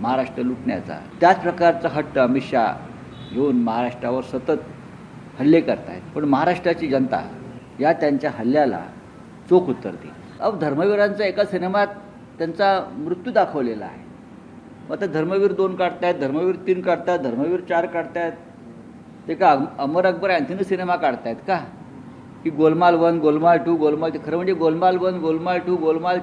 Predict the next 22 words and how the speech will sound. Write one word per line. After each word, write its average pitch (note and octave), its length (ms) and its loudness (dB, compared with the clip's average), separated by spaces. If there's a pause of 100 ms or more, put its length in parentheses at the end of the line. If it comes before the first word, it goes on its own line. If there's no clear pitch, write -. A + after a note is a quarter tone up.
तीन E3+ 180 -2 (580)
असा G3 180 0
सिनेमा F#3 320 -2
ह्यांच्यावर D#3+ 360 0
काढला C3 280 2
पाहिजे. A2 240 -6
मी E3 160 -4
स्वतः, F#3+ 260 -2
आम्ही G3+ 260 2
काढतोय E3 400 -2
ना E3+ 100 -6
आता, D3 360 -2 (680)
फडणवीस E3 340 0
जे F3+ 140 0
काढतायत E3 500 2
काय A#3+ 240 -4 (120)
धर्मवीर E3 400 -2 (120)
तीन, F#3 200 0 (1900)
त्यांना A3 240 2
काय G#3 220 4
धर्मवीर C3 480 0
माहिती, F2 380 -16